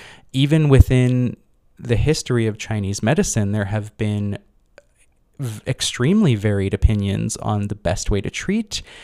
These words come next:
and the best approach to take. Um, and again, they all had their merits and their value. So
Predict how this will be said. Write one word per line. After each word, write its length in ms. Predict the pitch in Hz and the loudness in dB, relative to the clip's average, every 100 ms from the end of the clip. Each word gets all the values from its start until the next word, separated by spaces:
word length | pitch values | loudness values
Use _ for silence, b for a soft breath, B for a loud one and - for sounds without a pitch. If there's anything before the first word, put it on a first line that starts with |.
| B B - | B B -2
and 440 | 113 110 110 110 | 2 2 0 -2
the 120 | - 107 | -4 -2
best 260 | 107 - | 2 2
approach 380 | - - 127 - | 2 2 2 2
to 80 | - | -4
take. 440 | - 98 - - - _ - | -2 -2 -4 -12 -18 _ -10
Um, 480 | 117 117 - 50 - _ | -8 -10 -14 -16 -18 _
and 140 | - 113 | -2 0
again, 480 | 110 139 143 104 104 B B B _ _ _ - | 2 2 4 2 -2 B B B _ _ _ -2
they 260 | 120 113 | 2 2
all 640 | - 120 127 127 123 - _ - | 2 2 2 2 2 -2 _ -14
had 360 | - 123 120 | -4 -2 0
their 140 | 110 104 | -2 0
merits 480 | 123 151 92 - | 0 -2 -2 -4
and 140 | - 113 | -2 -2
their 140 | 107 | -2
value. 480 | 104 110 147 90 - | 0 0 0 -2 -6
So 400 | - 120 113 113 | -2 2 2 0